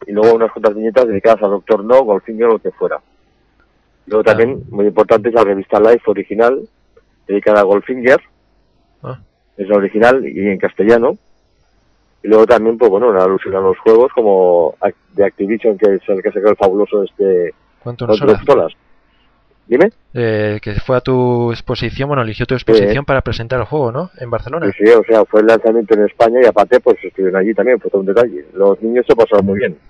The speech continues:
Speaker 2: <laughs>
Speaker 1: Ya les dije yo, digo, a mí no me pongáis para hacer la, la prueba, porque yo he matado cero cero siete y se acaba, se acaba la gallina de un toro.
Speaker 2: <laughs>
Speaker 1: ¿Eh? Por eso me he malo cuando los dados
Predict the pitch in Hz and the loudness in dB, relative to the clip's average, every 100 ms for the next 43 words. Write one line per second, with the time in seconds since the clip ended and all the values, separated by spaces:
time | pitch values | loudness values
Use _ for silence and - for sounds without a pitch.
0 | - 117 - - 110 107 113 113 107 123 | -14 -14 -12 0 0 2 -2 -2 -2 -2
1 | 117 101 113 117 110 117 120 - 98 92 | 0 0 0 0 0 2 0 0 -4 -4
2 | 101 107 107 107 107 107 76 58 101 - | 0 4 6 4 2 0 -4 -4 -6 -2
3 | 117 127 160 _ _ _ _ - 101 113 | 0 2 0 _ _ _ _ -12 -6 -2
4 | 117 113 113 104 98 95 92 - 92 80 | 0 0 0 -4 -10 -8 -6 -6 -8 -16
5 | 90 92 92 110 - - - - 120 117 | -16 -14 -10 -8 -10 -14 -10 0 2 2
6 | 113 113 107 104 101 98 156 101 78 _ | -2 -4 -6 -6 -8 -2 0 0 -8 _
7 | - 147 - 101 101 135 - - - - | -12 -10 -8 -8 -6 -6 -8 -14 -18 -16
8 | - - - - 110 117 123 123 120 113 | -16 -16 -12 -4 -4 -4 -2 2 2 2
9 | 113 113 107 110 110 | 2 2 0 -2 -2